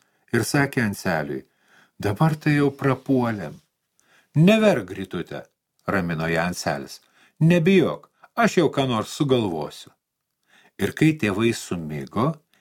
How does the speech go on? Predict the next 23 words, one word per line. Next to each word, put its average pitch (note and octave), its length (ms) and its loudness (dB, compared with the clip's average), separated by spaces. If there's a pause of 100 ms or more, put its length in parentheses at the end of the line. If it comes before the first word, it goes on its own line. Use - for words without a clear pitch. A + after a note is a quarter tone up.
(160)
jis C3+ 280 0
atsikėlė, F#2+ 960 -2 (340)
apsivilko D#3 720 0
švarkelį, E2+ 840 -2 (400)
pravėrė C#3+ 500 2
mažasias A2+ 560 -2
dureles G2 640 0 (380)
ir G3+ 180 4
išslinko B2+ 560 -2
į A#2+ 160 -2
kiemą. C2+ 540 -8 (880)
Lauke A2 460 0
skaisčiai E3+ 600 -2
švietė D3+ 480 0
mėnulis, D#3 640 -2 (520)
ir C#3 120 4
balti E3+ 320 2
akmenukai F#3+ 720 2 (320)
panamiai C3 500 2
spindėjo B2+ 680 0
kaip - 160 -6
sidabro G2 540 0
pinigėliai. A2 760 -2